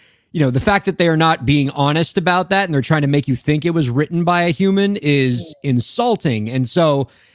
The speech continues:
you know, if it, if you, if you don't add that touch at the end, if you don't make sure that it has enough humanity and a human touch in it, like, you're going to really put off your audience.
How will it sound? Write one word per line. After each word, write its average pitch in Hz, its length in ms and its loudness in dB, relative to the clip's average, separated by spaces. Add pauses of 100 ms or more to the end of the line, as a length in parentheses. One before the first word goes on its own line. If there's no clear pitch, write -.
(240)
you 262 100 -6
know, 123 300 -4
if 208 180 2
it, 208 220 0
if 180 140 0
you, 175 160 0
if 175 160 0
you 185 80 4
don't 262 200 0
add 190 280 0
that 190 200 0
touch - 400 -2
at 175 120 -2
the 160 180 2
end, 98 360 -4
if - 180 -12
you 143 80 0
don't 196 260 0
make 175 180 0
sure 202 240 -2
that 160 160 0
it 147 200 -2
has 165 320 0
enough 160 240 0
humanity 143 840 -2 (300)
and 151 140 0
a 143 80 2
human 160 420 0
touch - 360 -4
in 165 140 0
it, 135 240 -4
like, 131 220 -2
you're 190 80 2
going 180 360 0
to 143 60 -2
really 147 240 -2
put 147 220 -4
off 127 240 -2
your 110 160 -4
audience. 117 600 -4